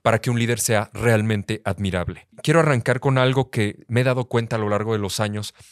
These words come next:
que muchos cometemos errores, y es cuando te quieras comunicar en cualquier nivel de escalafón de la jerarquía, utiliza al principio la palabra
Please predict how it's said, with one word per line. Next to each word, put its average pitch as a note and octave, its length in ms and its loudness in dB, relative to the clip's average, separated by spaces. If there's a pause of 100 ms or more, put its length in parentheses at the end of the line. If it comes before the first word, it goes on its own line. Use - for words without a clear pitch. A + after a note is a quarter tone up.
(180)
que G#2+ 100 -2
muchos A2 300 -4
cometemos G2+ 500 -4
errores, F#2 480 -6 (360)
y A#2 200 2
es A#2+ 240 0 (260)
cuando A#2+ 220 2
te B2 100 -2
quieras D#3+ 300 0
comunicar G#2+ 580 -2
en A#2+ 100 0
cualquier C3+ 440 2
nivel A2+ 480 -2
de G#2 120 -4
escalafón G2 540 -4
de G#2 80 -6
la G2 100 -4
jerarquía, G2 600 -8 (720)
utiliza D3 560 0
al - 100 -2
principio A#2 540 -4
la A2 140 -6
palabra G#2 520 -4